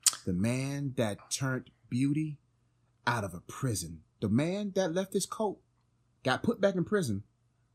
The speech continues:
but became the second leading man in the country.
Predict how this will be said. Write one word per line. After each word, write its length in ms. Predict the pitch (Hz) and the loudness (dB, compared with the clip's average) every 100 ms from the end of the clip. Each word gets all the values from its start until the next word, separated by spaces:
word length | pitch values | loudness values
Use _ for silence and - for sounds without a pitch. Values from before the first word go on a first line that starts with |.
| _ | _
but 140 | 139 110 | 0 0
became 320 | 113 170 139 | 0 2 4
the 60 | |
second 420 | 110 - - 165 156 _ | 2 0 0 -2 -8 _
leading 380 | 123 143 147 143 - - | 0 2 2 -2 -10 -2
man 440 | 117 127 127 120 120 _ | 0 0 0 -2 -4 _
in 200 | 120 110 | -2 0
the 120 | 98 - _ | -2 -8 _
country. 480 | - - 110 - - | -6 -2 -2 -2 -12